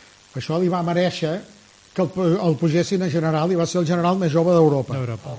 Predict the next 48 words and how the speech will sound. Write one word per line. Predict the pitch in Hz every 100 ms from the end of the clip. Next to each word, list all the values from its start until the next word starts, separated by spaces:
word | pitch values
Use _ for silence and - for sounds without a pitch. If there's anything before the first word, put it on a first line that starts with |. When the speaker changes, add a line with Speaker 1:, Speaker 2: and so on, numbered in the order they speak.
| -
Speaker 1:
Gràcies | 143 175 180 185 190 160
a |
això. | 156 131 113
Speaker 2:
Això | 131 -
Speaker 1:
Val? | 180 123
Speaker 2:
ho |
dic | 127 123
molt. | 123 113 135
Speaker 1:
O |
sigui, | - 165
un, | - 180
no | 175
us | 160 175
sona | 170 202 233
això | 185 180
de |
que | 151 160 143 - - -
vinguin | 147 175 170 185
aquí | 185 190 185
a | 175
tonyinar | 180 175 175 170 175
i |
donguin | 156 160 175
medalles | 165 165 165 160
als | 160 -
Speaker 2:
Sí. | 170
Speaker 1:
policies? | 127 - 135 214 220
És, | 160 123
eh, | 160 135 151
de | 160
què | 180
Speaker 2:
Sí, | 190
Speaker 1:
estem | 165
Speaker 2:
sí. |
Speaker 1:
parlant? | 175 147 113 104 - - - -
Estem | 151
parlant | 147 160 165 165
Speaker 2:
Els | 131
Speaker 1:
d'algú |
Speaker 2:
mateixos | 160 196 190 175
Speaker 1:
semblant. | - 170 185
Speaker 2:
fets, | - - 147 156
els | 127
Speaker 1:
I, |
Speaker 2:
mateixos | 135 139 117 101
Speaker 1:
i, | 113
i |
ho | 160